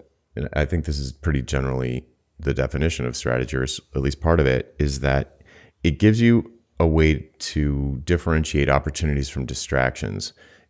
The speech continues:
Or another way to put that, it is, it sets up a, a way for you to say no to th-, or, like, a test for you to say no to things.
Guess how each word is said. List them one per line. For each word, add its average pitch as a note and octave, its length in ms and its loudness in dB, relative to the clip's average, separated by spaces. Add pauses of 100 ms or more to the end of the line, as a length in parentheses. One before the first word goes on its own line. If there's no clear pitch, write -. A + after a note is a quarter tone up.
(140)
Or D2 220 4
another D2 240 2
way C#2+ 80 2
to C#2 60 0
put C#2 220 -2
that, C#2 140 2
it C2+ 100 0
is, C2+ 340 -2
it D2+ 220 -2
sets - 440 0 (120)
up C#2+ 420 0
a, C2 400 -2 (560)
a D2+ 60 -2
way D#2 180 2
for D2 140 -4
you D2 40 0
to B1 60 -6
say C#2 160 -4
no C#2 220 0
to C#2 80 -2
th-, - 100 -6
or, D2+ 80 0
like, C#2 180 -2
a C#2+ 80 0
test - 460 -4
for - 140 -4
you D2 60 2
to B1 80 -2
say C#2 140 -2
no C2 220 -2
to B1+ 80 -2
things. - 400 -10